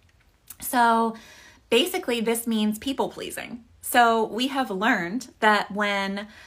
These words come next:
um, we feel threatened or insecure, that if we could just fawn a little bit and make ourselves more pleasing, then we can create more safety for ourselves or avoid potential rejection for ourselves.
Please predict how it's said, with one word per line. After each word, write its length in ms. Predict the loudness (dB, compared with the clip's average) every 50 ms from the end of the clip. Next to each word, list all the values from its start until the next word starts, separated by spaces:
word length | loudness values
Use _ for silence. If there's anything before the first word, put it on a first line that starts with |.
| -6 2 2
um, 220 | 2 2 2 0
we 140 | -2 -2 -2
feel 180 | 0 0 -2
threatened 580 | -2 -2 -2 0 0 0 0 0 -2 -2 -2 -4 -4
or 140 | -2 -2 -2
insecure, 760 | 0 0 -2 -2 -4 -8 -4 -2 0 0 2 0 0 -2 -6 -12 -20 -20 -14 -4
that 360 | 2 4 4 6 4 4 2 -2
if 100 | -4 -4
we 80 | -6
could 160 | -4 -4 -4
just 220 | -4 -4 -6 -4 -2
fawn 480 | -2 0 2 2 2 0 0 -2 -4 -8 _ _ _ -4 -2
a 80 | -2
little 180 | 0 0 -2 0
bit 240 | 0 0 -2 -2 -4 -10 _ -2
and 460 | 0 0 2 2 2 0 0 0 0
make 160 | -2 -2 2 2
ourselves 480 | 2 2 2 -2 -2 -2 -2 -2 -2
more 160 | -2 -2 -2
pleasing, 580 | -2 -4 -8 -6 -6 -4 -4 -4 -4 -4 -6 -6 -10 _ -20 -20 -20 -20 -8 2
then 320 | 6 8 8 8 6 2
we 140 | 0 -2 -2
can 400 | -2 -2 -2 0 0 -2 -2 -6
create 360 | -8 -6 -4 -2 -2 -2 -2
more 140 | -2 -4 -4
safety 360 | -4 -4 -4 -6 -4 -6 -10
for 180 | -6 -4 -2 -2
ourselves 500 | -2 -2 -4 -6 -4 -2 -2 -4 -4 -4
or 160 | -4 -4 -2 -2
avoid 480 | -2 -2 -2 -2 -2 -2 -2 -4 -4 -6
potential 440 | -8 -6 -4 -4 -4 -4 -4 -4
rejection 480 | -4 -6 -6 -6 -6 -6 -8 -10 -10 -8
for 100 | -6 -6
ourselves. 520 | -6 -6 -4 -4 -4 -4 -4 -6 -10 -14